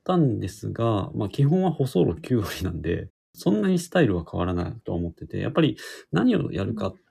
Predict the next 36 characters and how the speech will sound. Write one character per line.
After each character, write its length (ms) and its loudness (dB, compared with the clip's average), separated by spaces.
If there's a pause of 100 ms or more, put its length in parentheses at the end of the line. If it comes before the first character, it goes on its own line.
(160)
て 80 -2
い 40 2
う 60 -2
と、 120 -2
や 60 2
っ 40 -6
ぱ 80 -4
り 80 -2
ラ 80 2
ブ 100 0
サ 180 0
イ 80 4
を 80 4
ど 120 2
う 40 4
す 140 -6
る 100 -4
か 140 -8
っ 80 -8
て 160 -14
い 60 -6
う 40 -8
と 120 -6
こ 140 -6
ろ 260 -2
が、 320 -4
ま 200 -2
あ、 100 -2
ベ 260 -4
ー 20 0
ス 180 -6
に 200 -2
あ 120 -2
る 80 -2
の 140 -4
で、 340 -4